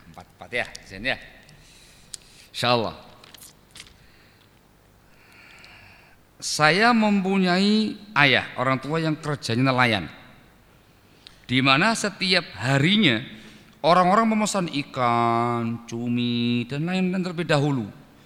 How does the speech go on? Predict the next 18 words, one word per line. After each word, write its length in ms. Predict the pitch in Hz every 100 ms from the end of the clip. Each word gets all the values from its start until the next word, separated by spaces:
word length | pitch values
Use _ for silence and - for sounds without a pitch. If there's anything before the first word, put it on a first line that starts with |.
| - _
Sedangkan 800 | - 143 113 90 113 151 196 185
belum 400 | - 120 135 131
tentu 480 | 131 123 - 196 196 - -
ikan 880 | 156 - - 127 143 170 196 214 226 - -
atau 400 | 131 - 131 131
cuminya 640 | 147 131 123 120 131 175 170 135
dapat 400 | 107 101 156 147
atau 140 | 160
ada. 420 | - 180 131 113 - - -
Bagaimana 400 | 139 143 180 202
hukumnya, 400 | 180 165 156 123
Ustaz? 240 | - 92 - - -
Apakah 240 | 151 180
diperbolehkan? 560 | 170 151 131 110 90 82 - - - _ _ _ _ _ - _ - - _ _ _ _ _
Fadhal, 440 | - 110 107 113 117 - _ _ _ _ _ _ -
yang 80 | 107
sebelah 320 | 110 101 101
kiri. 400 | 98 113 113 113